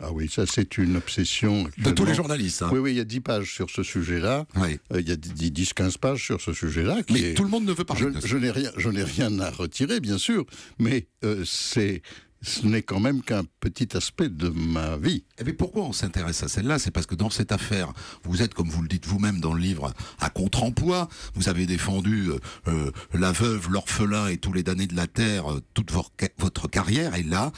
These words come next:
Speaker 2: vous n'êtes pas l'avocat du jardinier marocain, vous êtes l'avocat de la famille de la victime,
Speaker 1: Mhm.
Speaker 2: vous êtes partie civile,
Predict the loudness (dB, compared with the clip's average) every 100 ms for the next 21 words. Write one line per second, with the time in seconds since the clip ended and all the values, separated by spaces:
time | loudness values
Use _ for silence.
0 | -10 -12 0 2 2 -2 0 0 0 -2
1 | -2 0 0 0 -2 -2 -2 2 2 2
2 | 0 0 0 2 2 -2 -6 0 4 4
3 | 2 0 0 -2 -2 -2 -4 -14 -2 0
4 | 2 -2 -2 -2 0 -2 -2 -4 0 2
5 | 2 0 -2 -2 -2 -2 -2 0 0 2
6 | 0